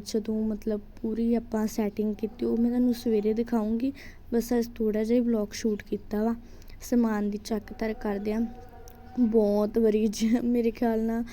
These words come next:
ਸਾਨੂੰ ਹਲੇ ਡੇਢ ਮਹੀਨਾ ਵੀ ਨਹੀਂ ਹੋਇਆ ਇੱਧਰ ਆਇਆਂ ਨੂੰ, ਮਤਲਬ ਬਰਾਂਡੇ ਦੇ ਵਿੱਚ ਆਇਆਂ ਨੂੰ, ਮਤਲਬ ਡੇਢ ਮਹੀਨਾ ਹੋਇਆ ਨਹੀਂ ਹਲੇ ਕੰਮ ਸਟਾਰਟ ਹੋਏ ਨੂੰ। ਤੇ ਪਤਾ ਨਹੀਂ ਉਦੋਂ ਦੀ ਕਿੰਨੀ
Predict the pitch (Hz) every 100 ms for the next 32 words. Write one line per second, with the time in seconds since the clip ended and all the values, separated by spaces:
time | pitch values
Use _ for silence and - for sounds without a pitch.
0 | - - - - 247 233 233 233 240 240
1 | 220 202 208 196 233 247 240 214 208 220
2 | 233 247 233 208 196 - 220 214 196 202
3 | 226 269 - - - - - 208 214 214
4 | 202 214 208 196 196 214 214 - 220 208
5 | 202 220 247 240 226 208 208 202 214 233
6 | 233 220 202 - 233 214 202 208 233 233
7 | 233 214 208 208 - 220 208 208 220 226
8 | 226 220 254 - - - - - 226 214
9 | 208 220 220 226 240 220 214 214 240 -
10 | 226 220 214 254